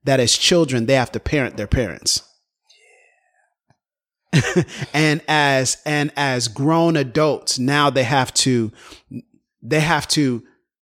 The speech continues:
protect and have some sort of shielding and love and care and emphasis and urgency that their parents don't receive.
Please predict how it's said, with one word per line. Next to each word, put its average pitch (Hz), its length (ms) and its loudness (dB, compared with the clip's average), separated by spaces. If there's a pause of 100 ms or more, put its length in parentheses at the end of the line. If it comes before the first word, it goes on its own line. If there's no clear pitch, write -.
(280)
protect - 760 -2 (480)
and 151 160 0
have 147 220 2
some 165 220 2
sort 156 260 2
of 104 80 -8
shielding 185 800 2
and 123 280 -2
love 160 560 0 (360)
and 131 420 0
care 190 640 0 (320)
and 127 260 -6
emphasis 180 640 2
and 131 260 -2
urgency 180 800 0 (540)
that 139 480 0 (520)
their 139 280 -2
parents 147 400 0
don't 120 260 -2
receive. 110 760 -2